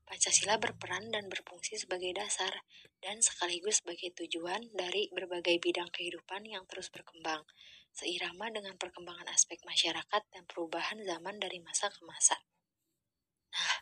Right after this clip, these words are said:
adanya hubungan timbal balik atau interaksi antara dinamika kehidupan Pancasila dan ideologi. Interaksi tersebut akan bersifat positif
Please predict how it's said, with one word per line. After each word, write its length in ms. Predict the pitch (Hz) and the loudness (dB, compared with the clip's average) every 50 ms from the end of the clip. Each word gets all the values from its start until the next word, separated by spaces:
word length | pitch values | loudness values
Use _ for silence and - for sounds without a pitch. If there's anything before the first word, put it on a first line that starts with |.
| - - - | -4 -8 -6
adanya 400 | - - - - 185 233 226 226 | -4 -4 -2 -2 -2 -2 -2 -2
hubungan 320 | 226 196 190 190 190 180 | -4 -4 -4 -6 -6 -2
timbal 320 | 180 - 180 170 175 175 175 | 0 0 0 2 0 0 4
balik 400 | 175 196 208 196 185 185 - - - | 6 6 6 6 6 4 4 2 2
atau 160 | - - 196 | 0 -2 -4
interaksi 800 | - - - - - - 220 233 240 - - - - - - - - - - - | -6 -6 -6 -2 -2 0 2 2 0 4 6 6 6 8 6 2 -2 -4 -8 -6
antara 240 | - - 202 190 | 0 2 4 4
dinamika 480 | 190 185 180 - 190 185 - - - 185 | 4 2 2 0 -2 0 2 2 4 4
kehidupan 560 | 180 - 196 190 190 185 214 - - 208 - | 6 6 6 4 4 4 2 2 0 -2 -2
Pancasila 560 | - 233 - - - 202 - - 202 202 208 | -2 0 2 4 4 4 4 2 2 2 2
dan 160 | 208 196 190 - | 2 2 2 2
ideologi. 640 | - 156 175 180 175 170 165 - - - - - - - - _ _ _ - - - - - _ _ _ - - | 2 2 2 2 0 0 0 2 2 2 2 0 -4 -12 -20 _ _ _ -20 -20 -20 -20 -20 _ _ _ -14 -8
Interaksi 400 | 190 190 - - 196 190 - 202 | -4 2 2 6 8 8 8 6
tersebut 480 | 180 185 190 - - 220 214 220 220 214 - - | 6 6 6 8 8 8 6 2 0 2 4 4
akan 320 | - - - 202 196 185 | 4 4 2 0 0 0
bersifat 480 | - - - - 226 - - 208 - - | 2 4 6 6 6 4 2 0 0 2
positif 560 | 185 - - - 180 - - 175 185 190 | 4 6 6 6 6 6 6 6 6 6